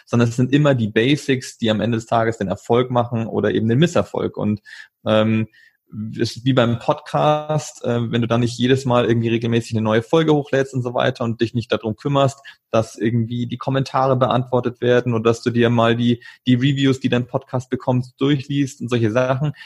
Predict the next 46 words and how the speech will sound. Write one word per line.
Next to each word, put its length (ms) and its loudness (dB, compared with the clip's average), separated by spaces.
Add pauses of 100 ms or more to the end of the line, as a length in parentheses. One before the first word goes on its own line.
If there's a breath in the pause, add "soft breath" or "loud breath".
(160 loud breath)
dann 120 0
wird 140 0
der 60 4
Podcast 380 -2
auch 60 -2
nicht 80 2
erfolgreich 480 0
werden. 200 -2
Und 60 -4
genauso 380 2
ist 80 0
es 60 -8
eben 200 2
halt 140 2
auch 180 0
bei 120 4
Instagram. 480 -2
Das 120 -12
heißt, 220 -2
wenn 80 -2
du 60 0
nicht 180 -2
regelmäßig 540 -2
postest, 540 0
wenn 180 -10
du 60 -4
dir 120 -4
nicht 180 -8
Gedanken 360 -2
machst, 220 -2
welchen 340 -2 (420 soft breath)
Content 420 2
du 60 4
hochladen 400 2
möchtest, 480 -8 (320 soft breath)
wenn 100 0
du 60 2
die 100 0
Plattform 360 0
also 160 0
nicht 140 0
richtig 240 -2
nutzt 300 0
und 80 -2
nicht 140 0
bespielst, 640 0